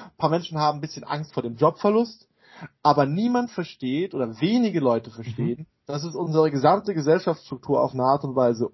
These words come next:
Speaker 1: umwerfen wird, die wir nicht vorhersehen können und über die wir sehr leicht die Kontrolle verlieren können. In einer ähnlichen Weise, wie wir die Kontrolle über den spezifischen Effekt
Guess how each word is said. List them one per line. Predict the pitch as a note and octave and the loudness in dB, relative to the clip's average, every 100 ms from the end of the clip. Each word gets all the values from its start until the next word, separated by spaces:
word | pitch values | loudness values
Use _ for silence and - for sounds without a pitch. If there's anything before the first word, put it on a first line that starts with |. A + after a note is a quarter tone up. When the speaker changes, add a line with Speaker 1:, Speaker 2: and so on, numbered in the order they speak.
| - | 2
Speaker 1:
umwerfen | G3+ G#3 B2 A#2 - A2 | 2 4 4 2 -2 -8
wird, | A2+ B2 B2+ - - - - | 0 2 2 -4 -20 -20 -8
die | D#3 D#3+ | -2 2
wir | |
nicht | D3 C#3 | 2 0
vorhersehen | - A#2+ C3+ F#3 C#3+ A#2+ F#2+ | 0 2 6 6 4 -2 -6
können | - A#2+ C3+ F3 - - - _ | -2 -2 -2 -6 -12 -18 -18 _
und | E3+ E3 | 2 4
über | E3+ C#3+ | 6 4
die | D#3 F3+ | 4 -2
wir | D3+ C#3 D#3 - | 4 4 4 -2
sehr | C#3 D3+ F#3 | 2 6 6
leicht | E3+ B2+ B2+ C#3+ - _ - | 8 6 4 0 -10 _ -10
die | |
Kontrolle | C#3+ D#3 F3+ G#3 | -4 0 4 4
verlieren | - A#2 A#2 G#2+ | 4 -6 -6 -10
können. | - A2+ | -12 -8
In | C3+ | -4
einer | D3 | -2
ähnlichen | G#3 A#3+ A3+ G3 | 0 0 -2 2
Weise, | C#3+ B2+ A#2 B2 D#3 - _ | 6 6 4 0 -2 -8 _
wie | - A#2+ E3 E3 | -18 -8 -6 -4
wir | D3 D3 D#3 | 2 4 4
die | D3+ | 2
Kontrolle | - C#3 - B2+ B2+ D3 D#3 | 0 0 2 4 6 6 4
über | D#3 C#3+ | 0 0
den | C3+ C3+ B2+ B2+ - _ | 2 0 0 -4 -10 _
spezifischen | - C#3+ - F3+ E3+ - E3 | -6 -6 -2 -4 -4 -6 -6
Effekt | - - - C#3 E3 - - - | -4 -6 0 4 4 2 -20 -20